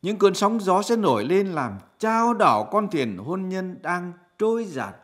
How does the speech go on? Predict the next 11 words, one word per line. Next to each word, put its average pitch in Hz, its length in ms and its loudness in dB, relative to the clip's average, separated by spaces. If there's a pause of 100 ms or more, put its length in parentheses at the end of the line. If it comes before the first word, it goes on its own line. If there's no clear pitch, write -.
trên 170 280 -8
biển 107 320 -10 (100)
cả 90 280 -6 (120)
trần 87 320 -12
gian. 147 260 -8 (1500)
Có 185 100 -10
câu 185 200 0
chuyện 120 240 -4
vui 160 180 -4
trên 160 200 -6
mạng, 117 380 -10